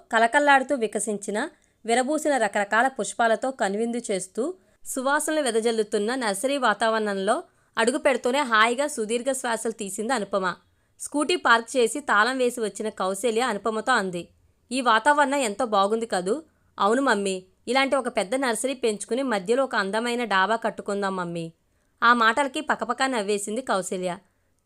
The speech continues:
తల్లి ఎప్పుడు అంతగా నవ్వడం ఈ మధ్యలో చూడని అనుపమ అడిగింది. "అదేంటి మమ్మీ, ఎందుకు నవ్వుతున్నావ్?" తెరలు తెరలుగా వస్తున్న నవ్వును ఆపుకుంటూ అంది కౌసల్య. "ఇప్పటికే మన అపార్ట్మెంట్ చిన్న సైజు నర్సరీ చేసేసని నన్ను తిడుతూ ఉంటావు కదా,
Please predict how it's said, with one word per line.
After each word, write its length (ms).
తల్లి 180
ఎప్పుడు 340
అంతగా 320
నవ్వడం 320
ఈ 120
మధ్యలో 340
చూడని 320
అనుపమ 320
అడిగింది. 520
"అదేంటి 320
మమ్మీ, 400
ఎందుకు 220
నవ్వుతున్నావ్?" 600
తెరలు 260
తెరలుగా 440
వస్తున్న 380
నవ్వును 360
ఆపుకుంటూ 500
అంది 220
కౌసల్య. 600
"ఇప్పటికే 440
మన 160
అపార్ట్మెంట్ 540
చిన్న 140
సైజు 320
నర్సరీ 480
చేసేసని 640
నన్ను 140
తిడుతూ 360
ఉంటావు 320
కదా, 320